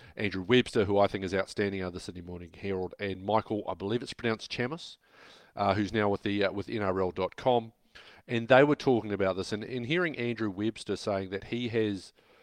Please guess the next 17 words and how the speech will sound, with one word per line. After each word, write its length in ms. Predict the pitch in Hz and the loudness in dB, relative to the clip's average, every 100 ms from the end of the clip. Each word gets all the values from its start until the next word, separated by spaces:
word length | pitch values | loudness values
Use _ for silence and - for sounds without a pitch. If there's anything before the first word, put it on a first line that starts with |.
| _ | _
fielded 680 | _ - 131 127 127 123 110 | _ -4 4 6 6 6 2
and 140 | 98 92 | 0 -2
had 260 | 120 113 | -2 -2
conversations 800 | - 113 95 - 107 113 - 95 | 0 -2 -2 0 2 2 -2 -10
with 220 | 92 87 - | -8 -10 -6
current 480 | - 113 120 104 | 0 2 0 -6
players 640 | - 107 120 92 82 85 - _ - _ _ - | -2 0 2 0 -6 -12 -18 _ -20 _ _ 4
asking 520 | 123 135 - 123 107 | 8 8 6 -6 -4
him 320 | 104 117 107 - | -2 0 -2 -4
about 540 | - 101 101 95 92 - _ _ _ | -6 -2 0 2 0 -2 _ _ _
the 80 | 107 | -8
constitution 920 | - 143 143 - 110 135 127 - 110 - | -2 0 0 -4 -2 0 0 0 -2 0
of 240 | 107 101 95 | 0 0 -2
the 180 | 101 | -4
N 80 | 104 | -2
R 260 | 98 95 110 | -2 0 0
L 280 | 120 - | -2 -6